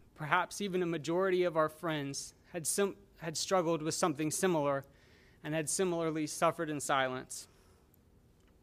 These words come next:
The private nature of the losses had lo-, led folks to be embarrassed or to not speak up, but everyone we spoke to was fighting a hard battle, just as we were. <clears throat>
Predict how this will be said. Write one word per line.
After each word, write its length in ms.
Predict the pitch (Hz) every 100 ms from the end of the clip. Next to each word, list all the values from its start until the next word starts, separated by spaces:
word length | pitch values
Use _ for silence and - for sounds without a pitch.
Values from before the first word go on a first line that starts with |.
| _ _ _ - -
The 140 | 165 160
private 420 | - 190 190 185
nature 320 | 180 180 -
of 100 | 185
the 80 | 165
losses 640 | 160 160 165 - 156 139 - - - - -
had 140 | - 165
lo-, 260 | 175 180 -
led 220 | 185 175
folks 360 | - 175 165 -
to 100 | 180
be 140 | 170
embarrassed 640 | 165 160 151 147 143 - 165
or 40 |
to 120 | 151
not 260 | 160 147 -
speak 320 | - 160 -
up, 280 | 151 139 - - _ _ - _ _
but 100 | - -
everyone 460 | 190 190 196 190 180
we 80 | 175
spoke 360 | - 175 170 -
to 240 | 156 143
was 260 | 139 156 -
fighting 340 | 165 151 165
a 60 | 151
hard 300 | 156 147 131
battle, 340 | 143 135 123
just 300 | - 156 -
as 120 | 160
we 200 | 135 143
were. 280 | 139 131 143 - -
<clears throat> 60 | 226